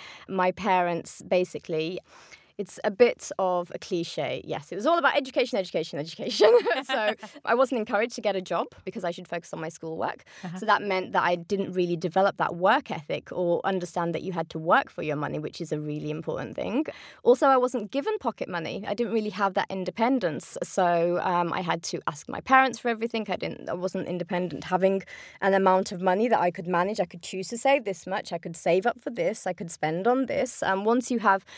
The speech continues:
Speaker 1: that exposure, it just, it automatically starts developing your money management skills. And my parents absolutely did not believe in credit, but so much so they didn't even talk about it. So when I was gifted credit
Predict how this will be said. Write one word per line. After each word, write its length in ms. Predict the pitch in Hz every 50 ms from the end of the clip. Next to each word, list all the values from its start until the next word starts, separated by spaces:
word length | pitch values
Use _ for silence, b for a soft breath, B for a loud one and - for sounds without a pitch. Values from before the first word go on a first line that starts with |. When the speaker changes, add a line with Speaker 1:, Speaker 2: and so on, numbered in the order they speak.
| B B B B B
Speaker 1:
that 140 | - - -
exposure, 800 | 131 - - - - - 240 269 311 320 294 - 175 165 175 175 -
it 160 | - 190 180
just, 260 | 180 185 - - - - - - - - - _ _ _ _ -
it 80 | 220 -
automatically 640 | 220 214 214 - 240 233 208 208 - - - 185 170 -
starts 280 | - - 175 175 175 -
developing 440 | 185 180 180 175 175 170 - 180 175
your 100 | 175 170
money 240 | 175 175 175 180 170
management 540 | 180 190 214 254 247 233 - 175 - -
skills. 440 | - - 175 175 92 - 185 202 - -
And 100 | - 220
my 120 | 226 247
parents 400 | 240 - 302 302 285 247 208 - - B B B B B B
absolutely 720 | 240 233 - - - - 226 214 208 202 208 - 180 185
did 240 | 175 - 196 175 175
not 200 | 190 180 - 175
believe 360 | - 180 175 175 170 165 165
in 100 | 170 170 165
credit, 560 | - - 180 170 170 131 - - - - - -
but 160 | - 190 -
so 140 | - 226 214
much 140 | 208 190 185
so 160 | - 190 175
they 100 | 170 185
didn't 160 | 180 185 180 180
even 180 | 165 170 170
talk 220 | - - 285 339 -
about 300 | 262 - - - - -
it. 140 | - - B B B B B B B
So 260 | B - 208 190 190
when 200 | 190 208 208 214
I 180 | 208 202 196 196
was 520 | 190 185 180 175 180 180 - - - - - _ _ _ _ _ _ _ _ _
gifted 500 | - 226 262 - - - 233 196 196 226
credit 580 | - - 254 214 190 185 190 - - - - -